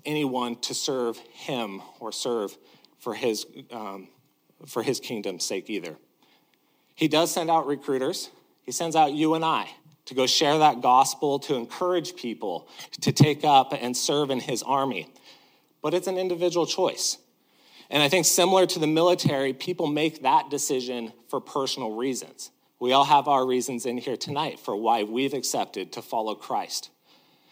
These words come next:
Maybe you were brought up in the faith of your parents. Maybe you sense that God was leading in your life in a certain direction or a certain way.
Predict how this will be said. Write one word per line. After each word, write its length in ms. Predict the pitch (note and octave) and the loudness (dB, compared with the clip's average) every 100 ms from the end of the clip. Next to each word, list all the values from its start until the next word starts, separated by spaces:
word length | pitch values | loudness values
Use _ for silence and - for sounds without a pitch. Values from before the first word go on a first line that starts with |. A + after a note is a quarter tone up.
| - _ | -20 _
Maybe 260 | B2+ C#3+ D3+ | 2 4 6
you 180 | D#3 D3+ | 4 4
were 120 | C#3 | 4
brought 340 | B2 C3 C#3+ | 4 4 6
up 280 | D3+ C3+ B2+ | 6 4 2
in 80 | A#2+ | -8
the 80 | G#2 | -6
faith 280 | C#3 C3 | -4 -4
of 120 | C3+ A#2 | -6 -8
your 80 | |
parents. 640 | A2 - D3+ - - - - _ _ _ _ _ _ _ _ _ | -10 -12 -12 -12 -8 -8 -8 _ _ _ _ _ _ _ _ _
Maybe 300 | C3 C#3+ D3+ | 4 6 6
you 140 | E3 C#3 | 4 4
sense 380 | - C#3+ C#3+ | 4 2 0
that 480 | D3 B2+ A#2+ - C#3+ | -2 0 0 -4 -6
God 340 | C#3+ C#3 D3+ C#3 | 4 6 6 4
was 240 | C3+ - D#3 - | -4 -4 -18 -18
leading 500 | D3 D#3 F3+ C#3 G2+ - - _ - | -2 0 0 -2 -4 -10 -20 _ -10
in 120 | C3 | -4
your 100 | C3+ | 0
life 400 | C3 C#3 A#2+ - | 2 2 2 -2
in 80 | A2+ | -6
a 40 | |
certain 320 | - C#3+ A2 | -4 -4 -4
direction 640 | A2+ A2+ A#2+ B2+ - B2 G#2+ | -6 0 0 0 -2 -4 -6
or 100 | G2+ | -6
a 60 | |
certain 340 | F#2+ C3 G#2+ G2 | -2 -4 -4 -6
way. 320 | G#2 G#2 D#2+ | -2 -2 -4